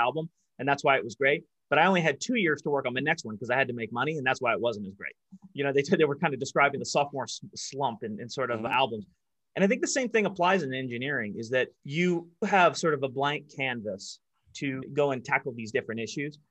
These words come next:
Speaker 1: right? When you're, uh, when you're an early startup. And so what you don't have to pay attention to is, is really is being profitable, right? Wor-, worrying about business cases as much, right? Now, the downside of it is you can get enough rope to hang yourself with,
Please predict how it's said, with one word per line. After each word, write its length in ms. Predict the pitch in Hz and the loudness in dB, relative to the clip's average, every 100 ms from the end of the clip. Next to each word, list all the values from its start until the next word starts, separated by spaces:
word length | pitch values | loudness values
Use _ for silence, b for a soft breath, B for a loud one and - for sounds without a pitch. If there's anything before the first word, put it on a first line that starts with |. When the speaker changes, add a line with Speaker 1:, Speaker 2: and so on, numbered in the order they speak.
| _ _ 139 | _ _ 4
Speaker 1:
right? 140 | 143 127 | 4 0
When 100 | 123 | -4
you're, 280 | 127 127 123 - | -2 0 -2 -4
uh, 60 | 110 | -6
when 100 | 120 | -6
you're 160 | 113 113 | -6 -6
an 60 | 123 | -6
early 180 | 120 117 | -6 -4
startup. 300 | 139 147 156 - - _ 139 | 0 2 2 -2 -20 _ -4
And 100 | 135 - | -2 2
so 80 | 151 147 - _ _ _ 190 | 4 4 -2 _ _ _ 2
what 120 | 175 | 2
you 60 | 151 185 | 4 4
don't 180 | 202 | 4
have 180 | - 185 | 2 0
to 60 | - - | 0 0
pay 80 | 165 | 0
attention 380 | 139 156 151 185 190 | 2 -2 0 -2 4
to 80 | 202 202 - 135 | 6 6 6 2
is, 200 | 117 - | 2 -4
is 420 | 139 139 117 - - | -2 -2 -4 -10 -12
really 380 | 135 143 147 143 135 | 0 4 4 4 2
is 80 | 127 143 | 2 -2
being 120 | 131 | -2
profitable, 560 | 170 170 160 113 95 95 _ - 127 | 4 4 4 -6 -8 -16 _ 0 4
right? 160 | 135 | 4
Wor-, 240 | 139 147 139 | 2 -2 0
worrying 300 | 170 175 170 | 0 2 2
about 220 | 139 123 110 | 2 2 4
business 320 | 135 135 135 - | 2 2 -4 -4
cases 240 | 117 123 113 | -4 -2 -2
as 60 | 139 | 0
much, 220 | 190 - - - - 123 | 0 -4 -10 -20 -6 -4
right? 140 | 147 - _ _ | -4 -8 _ _
Now, 120 | 180 185 | 4 6
the 40 | |
downside 360 | 247 302 202 135 | 6 6 6 6
of 100 | 127 | 6
it 40 | |
is 180 | 151 165 147 | 4 4 -4
you 40 | |
can 200 | 180 156 131 | -4 -4 -2
get 80 | 160 | 0
enough 200 | 165 143 | 2 2
rope 180 | 156 - | 0 0
to 60 | |
hang 200 | 135 151 | -2 -2
yourself 280 | 131 113 101 101 | -4 -6 -6 -6
with, 160 | 85 | -12